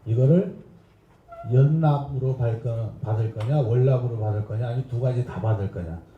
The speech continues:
영림원은 월납만 했습니다. 그럼 연납은 왜 안 했냐? 연납을 하게 되면 우리나라 그 클라우드 발전법에 의해서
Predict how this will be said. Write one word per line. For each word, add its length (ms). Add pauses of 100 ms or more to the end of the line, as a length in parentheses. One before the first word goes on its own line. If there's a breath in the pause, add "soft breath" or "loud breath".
(160 soft breath)
영림원은 720 (240 loud breath)
월납만 800
했습니다. 560 (220)
그럼 180
연납은 480
왜 80
안 200
했냐? 380 (720 soft breath)
연납을 460
하게 220
되면 320
우리나라 520
그 240
클라우드 300
발전법에 560
의해서 480